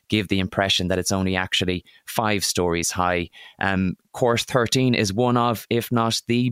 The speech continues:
biggest courtroom, uh, in the building. As you enter through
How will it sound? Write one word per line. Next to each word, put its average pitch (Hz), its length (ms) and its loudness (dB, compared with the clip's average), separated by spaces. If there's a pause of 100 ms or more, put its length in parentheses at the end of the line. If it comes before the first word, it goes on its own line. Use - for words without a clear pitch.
(100)
biggest 123 460 0
courtroom, 127 560 0 (280)
uh, 110 160 0
in 120 140 2
the 110 80 2
building. 127 540 0 (280)
As 110 200 0
you 110 160 2
enter 117 360 2
through 113 520 0